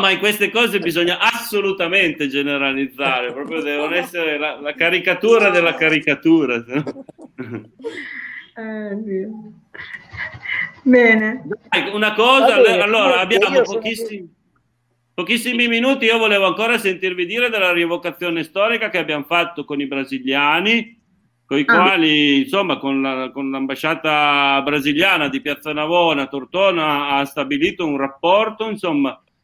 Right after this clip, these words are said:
Speaker 1: eh, qua possiamo citare un altro assente, ma, ma che ha contribuito tanto, ed è il nostro,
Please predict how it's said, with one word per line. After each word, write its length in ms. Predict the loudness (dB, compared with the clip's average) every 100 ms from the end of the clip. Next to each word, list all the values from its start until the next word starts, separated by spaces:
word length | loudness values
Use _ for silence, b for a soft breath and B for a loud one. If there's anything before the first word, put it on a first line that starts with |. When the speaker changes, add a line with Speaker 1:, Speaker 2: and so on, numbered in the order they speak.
| -4
Speaker 1:
eh, 280 | 2 2 4
qua 180 | 2 2
possiamo 360 | 0 2 0
citare 480 | 0 -2 2 2 0
un 140 | 0
altro 280 | 0 0 -2
assente, 800 | -6 -4 0 0 0 -2 -2 -2
ma, 640 | -4 -4 -6 -6 -6 -6 -6
ma 160 | -8 -8
che 100 | -6
ha 280 | -8 -12 -12
contribuito 460 | -10 -6 -6 -4 -2
tanto, 340 | 0 0 -4
ed 120 | -4
è 40 | -2
il 80 | -2
nostro, 560 | -4 -6 -6 -6 -8